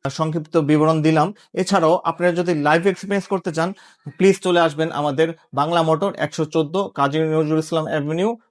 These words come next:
রূপায়ণ ট্রেড সেন্টার, লিফটের সতেরো। আমরা আছি সপ্তাহে সাত দিন আপনার সাথে। এছাড়াও আপনি যদি মনে করেন এক ডেমো প্রেজেন্টেশন দেখতে চান,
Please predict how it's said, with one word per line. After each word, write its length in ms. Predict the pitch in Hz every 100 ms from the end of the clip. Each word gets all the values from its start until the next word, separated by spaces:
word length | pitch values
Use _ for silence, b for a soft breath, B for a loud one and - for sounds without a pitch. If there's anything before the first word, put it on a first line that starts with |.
| 139
রূপায়ণ 320 | 143 160 151
ট্রেড 200 | 160 151
সেন্টার, 420 | - 165 175 202 - b
লিফটের 280 | 143 143 139
সতেরো। 400 | 151 135 117 104 b b
আমরা 260 | 151 175
আছি 240 | 180 - 208
সপ্তাহে 380 | - 170 - 160
সাত 200 | 170 160
দিন 240 | 190 220 b b
আপনার 240 | 135 131 135
সাথে। 320 | - 107 104 b b
এছাড়াও 400 | 202 214 226 180
আপনি 240 | 180 202
যদি 220 | 196 196 190
মনে 220 | 185 180
করেন 300 | 160 156 156 b b b -
এক 200 | 139 139
ডেমো 240 | 185 202
প্রেজেন্টেশন 880 | - 185 180 180 175 190 165 110 151
দেখতে 280 | 156 156 151
চান, 220 | 160 156